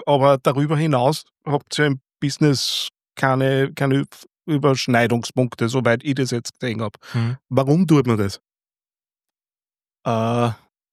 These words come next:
Speaker 2: aus Jux und Tollerei, glaub ich, am Anfang ein bisschen.
Speaker 1: <laughs>
Speaker 2: Ähm, ja, das war wirklich vom klassischen, äh, Abendglas-Weingespräch zu, „Hey, eigentlich war's doch voll cool“,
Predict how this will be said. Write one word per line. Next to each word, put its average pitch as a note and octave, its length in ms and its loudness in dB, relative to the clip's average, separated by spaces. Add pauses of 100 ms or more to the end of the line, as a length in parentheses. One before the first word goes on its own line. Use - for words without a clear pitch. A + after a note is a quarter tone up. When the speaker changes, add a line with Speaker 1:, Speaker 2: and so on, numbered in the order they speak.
(160)
Speaker 2:
aus - 260 -8
Jux - 280 -8
und C3 120 -8
Tollerei, B2 520 -4
glaub D#3 200 0
ich, F3+ 80 2
am F3+ 120 0
Anfang E3+ 300 2
ein F#3 100 4
bisschen. G3 480 4
Speaker 1:
<laughs> - 40 -20 (1000)
Speaker 2:
Ähm, C3+ 560 0 (200)
ja, C3 200 4
das C#3 180 0
war C3+ 220 4
wirklich C#3+ 320 -4
vom B2+ 180 -2
klassischen, C#3 1500 -4 (160)
äh, B2 400 -2 (360)
Abendglas-Weingespräch C#3 2250 0 (140)
zu, C#3 500 0 (640)
„Hey, B2+ 180 0
eigentlich C3 380 0
war's C3 340 2
doch D3 220 0
voll D#3+ 240 0 (140)
cool“, F3+ 480 2